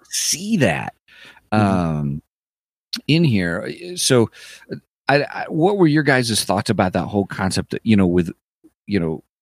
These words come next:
Speaker 1: you know, we're talking about Silver changing and becoming the big bully, but we saw bullying all throughout this episode, or excuse me, this season.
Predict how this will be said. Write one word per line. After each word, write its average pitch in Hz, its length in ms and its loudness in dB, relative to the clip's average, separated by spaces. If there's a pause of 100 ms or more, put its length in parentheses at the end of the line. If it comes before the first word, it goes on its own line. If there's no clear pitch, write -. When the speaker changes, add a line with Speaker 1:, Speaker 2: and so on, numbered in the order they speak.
(120)
Speaker 1:
you 110 220 -6
know, 101 80 -4
we're 107 120 -2
talking 117 220 0
about - 100 0
Silver 98 320 2
changing 92 540 0
and 82 80 0
becoming 92 380 2
the 78 80 0
big 78 200 -4
bully, 104 300 2
but 80 140 -4
we 101 140 -2
saw 95 180 2
bullying 90 640 2
all 90 160 -2
throughout 82 420 -2
this 76 220 -4 (100)
episode, 64 640 -2
or 107 80 2
excuse 104 320 2
me, 92 80 2
this 78 180 -2
season. 104 460 0